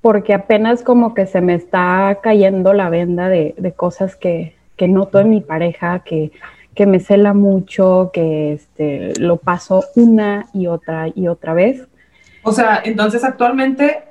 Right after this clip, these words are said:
Speaker 2: es tu pareja con la que estás teniendo el conflicto y por eso entraste a terapia.
Speaker 1: Sí, pero también con mi pareja anterior, entonces me caché como, "Oye, estoy repitiendo este patrón, ¿por qué, no?".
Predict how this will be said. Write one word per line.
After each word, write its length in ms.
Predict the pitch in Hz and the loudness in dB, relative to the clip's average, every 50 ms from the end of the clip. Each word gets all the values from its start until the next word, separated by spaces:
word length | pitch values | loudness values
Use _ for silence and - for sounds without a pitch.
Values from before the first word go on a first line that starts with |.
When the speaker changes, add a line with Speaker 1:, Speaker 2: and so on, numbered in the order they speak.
| _ - | _ -8
Speaker 2:
es 400 | - 214 208 - - - - _ _ _ _ _ _ | -4 -4 -4 -4 -6 -12 -20 _ _ _ _ _ _
tu 120 | - 220 208 | -6 -2 -2
pareja 280 | 220 208 214 214 233 | 0 0 0 -2 -2
con 120 | 226 226 220 | -2 -2 -2
la 100 | 214 208 | -2 -2
que 80 | - 190 | -2 -2
estás 520 | 185 - - 196 196 196 196 196 - - _ _ _ _ | -2 -2 0 0 0 0 -2 -6 -10 -14 _ _ _ _
teniendo 300 | - 208 208 202 202 208 | -2 0 2 2 2 2
el 80 | 208 - | 0 0
conflicto 420 | - 208 208 - 202 202 - 226 | 0 0 0 0 0 -2 0 0
y 40 | 233 226 | -2 0
por 140 | - 190 | 0 0
eso 140 | 190 190 202 | 0 0 -2
entraste 260 | 190 190 185 185 - | -2 -2 -4 -4 -4
a 80 | 196 185 | -4 -4
terapia. 360 | 180 180 180 - - - - - _ _ _ _ _ _ _ _ _ _ _ _ _ | -2 -2 -4 -4 -6 -16 -18 -20 _ _ _ _ _ _ _ _ _ _ _ _ _
Speaker 1:
Sí, 340 | - 311 294 233 208 - - - | 2 4 4 6 4 2 2 0
pero 200 | 226 208 214 208 | 0 2 2 0
también 360 | - 196 202 208 202 202 202 | 0 0 2 2 2 2 2
con 180 | 190 240 240 262 | 2 2 4 4
mi 80 | 262 247 | 4 4
pareja 500 | 254 202 185 190 190 190 - 208 196 208 | 4 2 2 0 0 0 0 -2 -2 -2
anterior, 680 | 196 - 202 185 175 - - 170 196 208 220 226 214 180 | -2 -2 -2 -2 -2 0 0 2 4 4 4 4 2 0
entonces 560 | 175 175 170 - 185 180 180 - 208 202 202 | -2 -4 -4 -4 -4 -4 -4 -2 -4 -2 0
me 160 | 226 220 208 | 0 0 0
caché 420 | - - 185 175 - - 202 185 - | -2 -4 -4 -4 -2 -4 -4 -2 0
como, 460 | 208 202 220 220 214 196 185 180 - | 2 2 4 4 4 2 0 0 -2
"Oye, 280 | - - 202 190 180 175 | -2 -2 0 2 2 0
estoy 280 | 165 - - 190 185 180 | -2 -4 -2 -2 -2 0
repitiendo 840 | - 208 196 - - 220 226 - 214 202 196 202 196 196 202 202 | 0 -2 -2 0 -2 -2 -2 0 0 0 0 0 0 2 2 2
este 280 | 196 196 190 - 220 208 | 2 0 -4 -4 -6 -6
patrón, 800 | 220 - 220 226 - - 226 214 208 214 247 254 254 254 - _ | -4 -4 -6 -4 -2 0 0 0 0 0 -2 -4 -4 -8 -16 _
¿por 200 | - 190 175 180 | -8 -8 -8 -8
qué, 280 | - - - 240 233 196 | -6 -2 0 0 0 0
no?". 340 | 170 151 160 175 233 302 | 0 -2 -2 -2 -2 -4